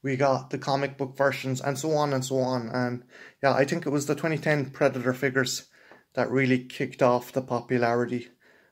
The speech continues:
of the neca Predator line. And, like, they're on, I think, a hundred and two figures so mo-, so, so far. And yeah, I, I'm, I've had to kind of c-, cut back on collecting 'cause I'm running out of space. But, uh, this guy had to be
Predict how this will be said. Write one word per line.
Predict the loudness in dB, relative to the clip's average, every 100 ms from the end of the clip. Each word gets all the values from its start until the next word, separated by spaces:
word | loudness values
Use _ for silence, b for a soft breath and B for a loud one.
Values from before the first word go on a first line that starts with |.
| b
of | -2 0
the |
neca | 0 0 0 -2
Predator | -2 -4 -4 -4
line. | -2 -4 -6 -10
And, | -10 -8 -6
like, | -8 -8 -20 b b b -6
they're | -2
on, | 0 0
I | -2
think, | -4 -2
a | -2
hundred | -2 -6 -8
and |
two | -6 -4
figures | -2 -2 -2 -4
so | -2 -2
mo-, | 0 -4 -8
so, | -10 0 2 2 -2
so | 2 2
far. | 4 2 4 2 -2 _ b b b b b
And | -6 -4 -4 -2
yeah, | 0 0
I, | 0 2 2 2 2
I'm, | 4 4 2 -2 -6 b b b b
I've | -2 2
had | 2
to | 0
kind | 0 0
of | 0 -4 _ _ _ -20
c-, | -14
cut | 0 0 2
back | 4 4 2
on | -6 -2
collecting | 0 -2 -4 -6
'cause | -2
I'm | 0
running | 0 0
out | -2
of | -4
space. | 2 4 4 0 -8 B B B B B -4
But, | 0 2
uh, | 2 0
this | 2 2 2
guy | 2 2
had | 2 -6 -10 -6
to | -4
be | -2 0 -2 -6